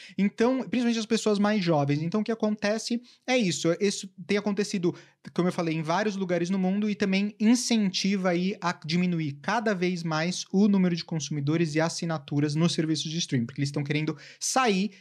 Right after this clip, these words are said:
desse tipo de programação que eles têm, podem assistir, podem consumir em qualquer outro lugar. Inclusive,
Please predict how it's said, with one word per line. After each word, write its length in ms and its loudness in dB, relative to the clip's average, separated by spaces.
desse 220 2
tipo 200 -2
de 80 0
programação 480 2
que 280 -2
eles 240 0
têm, 340 0
podem 220 2
assistir, 480 -2
podem 280 2
consumir 500 0
em 60 0
qualquer 240 0
outro 180 0
lugar. 280 0
Inclusive, 560 -4